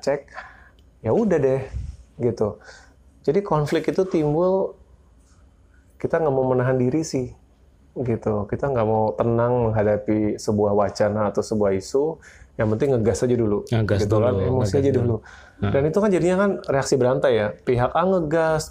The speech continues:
Speaker 1: bikin pihak B kesel, pihak B ngegas, terus aja gitu, gitu.
Speaker 2: Gitu terus, benar.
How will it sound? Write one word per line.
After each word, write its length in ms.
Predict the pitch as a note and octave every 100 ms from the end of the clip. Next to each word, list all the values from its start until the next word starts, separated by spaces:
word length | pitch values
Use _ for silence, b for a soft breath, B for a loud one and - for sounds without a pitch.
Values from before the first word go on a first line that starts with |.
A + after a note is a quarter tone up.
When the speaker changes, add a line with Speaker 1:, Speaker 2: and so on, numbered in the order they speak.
| -
Speaker 1:
bikin 320 | - B2+ - A2
pihak 220 | G#2+ G#2
B 140 | A#2+
kesel, 320 | D3+ D#3 F3 E3+
pihak 180 | G2
B 140 | F#2+ C#3+
ngegas, 360 | E3 D3+ D#3 D#3
terus 180 | C3+
aja 120 | F3+ F#3+
gitu, 280 | D3+ D3
gitu. 160 | A#2 G2 -
Speaker 2:
Gitu 260 | - G2 F#2+
terus, 260 | F#2 F#2 -
benar. 260 | G2 E2+